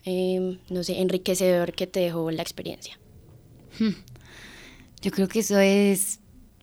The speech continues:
Speaker 2: pues, además, a ver, no, la cosa es esta, es como,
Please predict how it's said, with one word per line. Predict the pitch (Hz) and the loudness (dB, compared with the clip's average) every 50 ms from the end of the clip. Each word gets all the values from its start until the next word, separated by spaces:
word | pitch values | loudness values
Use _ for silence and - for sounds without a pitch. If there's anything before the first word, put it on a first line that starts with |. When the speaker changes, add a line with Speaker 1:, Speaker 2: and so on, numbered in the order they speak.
| _ _ _ - | _ _ _ 6
Speaker 2:
pues, | 220 233 254 240 190 185 175 - - _ _ _ _ _ _ _ _ _ _ _ _ _ _ _ - - - - - - | 8 8 8 8 6 2 -2 -4 -8 _ _ _ _ _ _ _ _ _ _ _ _ _ _ _ -20 -20 -18 -4 4 6
además, | 214 220 220 220 220 220 220 214 208 - - | 6 8 8 8 8 8 6 6 4 4 6
a | 202 | 8
ver, | 190 175 165 151 - - - | 8 8 8 4 0 -6 0
no, | 175 185 180 160 - - | 4 6 6 6 4 2
la | 160 180 180 | 2 2 2
cosa | 180 - 208 196 214 214 | 4 4 4 6 8 8
es | 185 - | 10 10
esta, | 214 190 160 - - 160 156 151 - 226 | 10 10 8 6 0 -4 -6 -6 -6 -10
es | - 165 - | -10 -6 0
como, | - 214 226 240 233 220 214 202 196 185 185 180 | 2 6 8 10 10 10 10 8 8 6 6 4